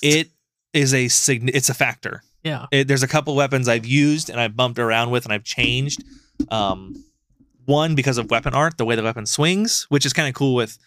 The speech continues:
Speaker 1: uh, the special boss weapons, which is what I mostly use. I think they're the best weapons to use.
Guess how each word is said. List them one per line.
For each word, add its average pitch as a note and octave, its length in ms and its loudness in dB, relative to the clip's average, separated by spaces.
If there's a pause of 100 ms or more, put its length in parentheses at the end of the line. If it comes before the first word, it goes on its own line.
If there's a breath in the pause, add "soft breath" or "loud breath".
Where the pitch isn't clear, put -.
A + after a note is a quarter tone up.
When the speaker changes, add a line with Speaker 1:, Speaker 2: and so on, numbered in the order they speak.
(440 soft breath)
Speaker 1:
uh, G2 340 -2
the C3+ 100 2
special A#3+ 280 2
boss A#2 260 0
weapons, D#3+ 340 -2
which B2+ 180 0
is A2+ 180 0
what A2+ 200 -4
I G#2 120 0
mostly G#2+ 340 -2
use. A#2+ 260 0
I - 80 -6
think A2+ 140 -4
they're A2 140 -2
the G2+ 80 -8
best G#2+ 420 -2
weapons G#2+ 360 -2
to A2+ 120 -6
use. G#2 460 -4